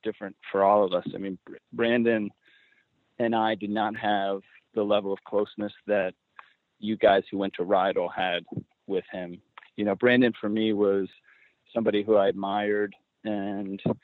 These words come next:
respected and who I certainly would have considered a, a friend, but he wasn't, like, a friend that I would call on a Saturday to hang out. Like, if I was hanging out with him, it was because, you know,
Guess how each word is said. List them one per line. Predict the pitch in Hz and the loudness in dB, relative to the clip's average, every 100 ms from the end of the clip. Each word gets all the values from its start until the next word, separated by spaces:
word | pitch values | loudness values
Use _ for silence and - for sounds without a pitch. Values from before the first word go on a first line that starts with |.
| - _ _ _ _ | -20 _ _ _ _
respected | 110 - - 104 - 117 117 98 - | -6 -2 4 2 4 2 2 -2 -8
and | 113 110 104 104 104 - | -4 -2 -2 -6 -10 -2
who | 123 110 | 4 6
I | 104 95 - | 6 0 -4
certainly | 117 107 | -2 0
would | 101 101 | 2 2
have | 98 95 - _ _ _ _ _ _ _ _ _ _ - | 2 -2 -16 _ _ _ _ _ _ _ _ _ _ 2
considered | 135 - 120 113 | 2 4 2 4
a, | 104 - - 123 | 2 -4 -2 -2
a | - - | -2 -4
friend, | 131 131 117 | -2 0 0
but | 110 113 | -2 -2
he | - 131 | -2 2
wasn't, | 139 135 120 | 4 4 0
like, | 113 - _ _ _ - | 0 -2 _ _ _ -8
a | 131 - | -4 2
friend | 131 123 | 4 4
that | 117 | 4
I | 113 | 2
would | 107 101 | -2 -10
call | - 117 117 110 | -6 -2 0 0
on | 101 | -4
a | - 117 | -10 -4
Saturday | 117 104 104 | -4 -4 -4
to | 101 | -6
hang | 101 104 104 | -8 -10 -8
out. | 98 87 | -10 -12
Like, | 98 | -14
if | 104 | -6
I | 110 | -4
was | 104 117 | -4 -6
hanging | 104 104 | -8 -6
out | 104 | -6
with | - | -6
him, | 101 | -8
it | 101 | -8
was | 98 | -10
because, | 95 - 107 98 _ - - _ _ _ _ - | -10 -2 -2 -2 _ -20 -20 _ _ _ _ -4
you | 110 | 0
know, | 95 | 0